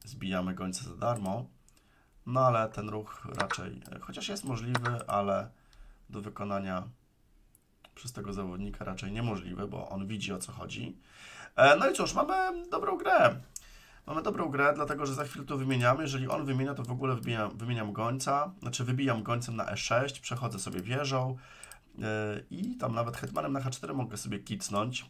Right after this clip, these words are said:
atakować na C cztery, wprowadzić skoczka później, jeżeli przepcha pionka, wprowadzić wieżę. Bardzo prosta gra i tak naprawdę wydaje mi się, o, ciekawie zagrał w sumie.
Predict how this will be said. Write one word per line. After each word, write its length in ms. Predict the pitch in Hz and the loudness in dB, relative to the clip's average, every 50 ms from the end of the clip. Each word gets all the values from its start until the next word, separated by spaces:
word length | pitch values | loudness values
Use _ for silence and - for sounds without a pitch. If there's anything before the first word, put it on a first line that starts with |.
| - - 101 | -12 -8 -6
atakować 480 | 104 107 117 - - 113 104 104 - 110 | -6 -4 -4 -4 -2 -2 -2 -2 -2 -4
na 60 | 95 | -6
C 100 | - 98 | -8 -8
cztery, 360 | - - - 151 151 143 131 | -8 -2 0 0 0 0 0
wprowadzić 360 | 123 - 92 90 90 92 92 | -2 -2 -4 -4 -4 -4 -6
skoczka 380 | - - 160 151 - - 135 127 | -6 -4 -4 -4 -4 -4 -6 -4
później, 280 | 127 131 123 123 120 | -4 -4 -4 -2 -2
jeżeli 240 | 117 117 113 120 117 | -2 -2 -4 -4 -6
przepcha 340 | 117 - - - - - 120 | -6 -6 -6 -8 -8 -10 -8
pionka, 540 | - 117 113 110 113 - - 104 101 101 98 | -6 -4 -4 -4 -6 -4 -2 0 0 0 0
wprowadzić 460 | - - - 95 - 87 107 117 135 | -4 -8 -10 -10 -8 -8 -8 -8 -6
wieżę. 420 | 135 143 135 127 110 113 107 104 - - - - - - - - - - - - - | -4 -2 -2 0 2 2 0 0 -2 -6 -16 -18 -18 -16 -16 -16 -16 -18 -18 -12 -4
Bardzo 380 | 120 123 175 170 - 165 156 | 2 4 4 4 4 2 -2
prosta 400 | 127 131 139 139 131 - - 127 | 0 2 2 2 2 2 0 0
gra 280 | 120 120 123 131 143 139 | 2 4 6 6 6 4
i 80 | - - | 2 0
tak 260 | - 147 135 - - | -2 -4 -4 -2 -4
naprawdę 600 | 139 127 - 139 139 135 131 139 139 139 139 135 - - - - - - - - - - - - - - - - - - - - - - - - | -4 -2 2 2 2 2 2 2 2 2 2 0 -4 -12 -20 -20 -20 -20 -20 -20 -20 -20 -18 -18 -18 -20 -20 -20 -20 -20 -20 -20 -20 -18 -14 -12
wydaje 420 | 123 - 107 - 117 123 135 127 | -8 -8 -4 0 0 0 2 0
mi 120 | 110 113 113 | 0 0 -2
się, 260 | - - - - - | -2 -2 -2 -2 -2
o, 200 | - 311 285 - | -2 -2 -2 -2
ciekawie 420 | - - - - 117 117 113 104 | -4 -6 -6 -4 -4 -2 -2 -2
zagrał 380 | - 101 101 101 123 107 117 117 | -2 -2 -2 -2 -4 -6 -6 -8
w 80 | - | -10
sumie. 460 | - - - 110 107 113 120 - - | -10 -10 -8 -6 -4 -2 -2 -2 -4